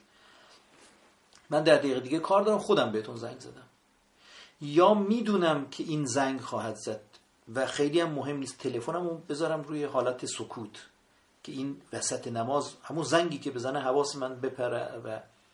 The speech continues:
خراب بشه و مانند اینها بسیار زیاده. انسان باید به زندگی خودش نگاه کنه و دقت کنه. اینا نسخه‌های کلی نیست که بگیم همه این کارو بکنن. یه کسی هست اصلاً به صدا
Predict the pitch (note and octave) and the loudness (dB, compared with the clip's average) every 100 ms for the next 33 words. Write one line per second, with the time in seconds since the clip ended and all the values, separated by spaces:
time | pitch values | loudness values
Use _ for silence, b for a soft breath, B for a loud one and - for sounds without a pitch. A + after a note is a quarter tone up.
0 | b b b b - B2 C3 A#2 - - | b b b b -4 2 2 2 -4 -12
1 | - - b b b - G#3 G3 G3 G#3+ | -12 -14 b b b 0 4 4 4 2
2 | G3+ D#3+ B2+ G#2 G#2 - - - G3 - | 2 -2 -4 -6 -8 -10 -8 -2 0 0
3 | - E3+ D3+ C#3+ A2+ A#2 A#2 A2+ A2 C3+ | -2 -2 0 0 -2 -4 -2 -2 -4 -6
4 | C#3 F3+ F3 E3+ D#3+ - - A#2 C3+ C3 | -6 -4 -2 -2 -2 -10 -10 -4 -4 -4
5 | C3+ E3+ - G#3 F3 - A#2+ A2+ A2 G#2+ | -2 -2 -2 -4 -4 -6 -4 -4 -4 -10
6 | G2+ G2+ - G#2 - A2 - - A1 - | -10 -6 -6 -6 -6 -8 -8 -14 -14 -14
7 | - - B B B - C#3 E3 D3+ - | -14 -16 B B B -14 -6 -2 -2 -2
8 | - B2+ C#3+ - C3+ C3+ F3+ G3 - C#3 | -2 -2 -2 -2 -4 -2 -2 -2 -4 -4
9 | C3+ A#2+ A2+ A#2+ C#3+ C3 A2+ A2 G#2+ G#2+ | -6 -6 -4 -2 -2 -4 -4 -4 -6 -10
10 | - A#2 - _ b b b - D3+ F3+ | -16 -20 -20 _ b b b -8 -2 -2
11 | F#3 F#3 F3+ - D#3+ D3+ - D#3 F#3+ G#3+ | 0 0 -2 -2 0 0 0 4 6 4
12 | F#3+ E3 - C#3+ D#3 D#3+ E3 | 2 0 -2 0 4 4 2